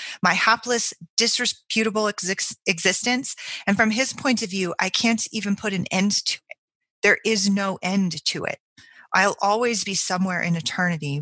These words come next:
rotting or writhing. The poor old devil feels responsible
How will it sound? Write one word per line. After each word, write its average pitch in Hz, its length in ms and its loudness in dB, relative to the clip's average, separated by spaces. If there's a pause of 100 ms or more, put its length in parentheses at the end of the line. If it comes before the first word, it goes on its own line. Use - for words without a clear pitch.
rotting 165 540 0 (360)
or 156 160 -2
writhing. 143 680 -2 (440)
The 165 60 0
poor 180 240 0
old 170 160 0
devil 165 240 0
feels 160 320 0
responsible 151 760 -2